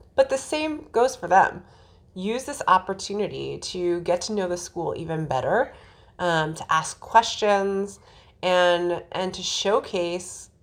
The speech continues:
uh, you know, why you really feel like the Stern M B A is right for you.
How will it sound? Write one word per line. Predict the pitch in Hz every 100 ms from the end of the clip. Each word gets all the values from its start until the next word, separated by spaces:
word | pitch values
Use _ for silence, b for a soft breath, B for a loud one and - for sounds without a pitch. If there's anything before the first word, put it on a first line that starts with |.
| -
uh, | 180 -
you | 214
know, | 208 190 190 - -
why | 170 175 208 220
you | 208 214
really | 208 202 202
feel | 202 214 208 180
like | 170 180 - - -
the | 180
Stern | - 190 175
M | 170
B | 160
A | 147 143 -
is | 160
right | - - -
for | -
you. | - - -